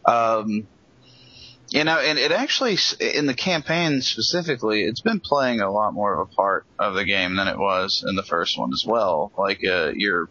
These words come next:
actually doing some photojournalism work and not just, like,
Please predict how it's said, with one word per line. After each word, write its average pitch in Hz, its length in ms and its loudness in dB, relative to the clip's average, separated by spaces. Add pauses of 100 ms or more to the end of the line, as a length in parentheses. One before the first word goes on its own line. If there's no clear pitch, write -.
(120)
actually 98 600 0 (400)
doing 110 380 0
some 98 260 -2
photojournalism 95 1000 0
work 87 280 0
and 95 100 -2
not 92 180 0
just, 95 220 -2
like, 85 220 -2